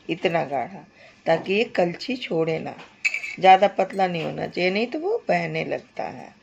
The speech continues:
अब इसको हम चलते हैं रसोई में, बनाते हैं, फिर खिलाते हैं।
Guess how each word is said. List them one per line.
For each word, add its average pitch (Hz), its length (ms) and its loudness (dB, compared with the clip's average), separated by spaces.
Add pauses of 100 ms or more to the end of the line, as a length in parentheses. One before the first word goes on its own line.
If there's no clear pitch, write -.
(680)
अब 160 120 -2
इसको 196 320 0
हम 254 280 -2
चलते 175 360 -2
हैं 202 160 0
रसोई 180 440 -2
में, 254 200 -4 (520)
बनाते 156 600 4
हैं, 156 280 -14 (1900)
फिर 233 240 6
खिलाते - 500 -8
हैं। - 260 -18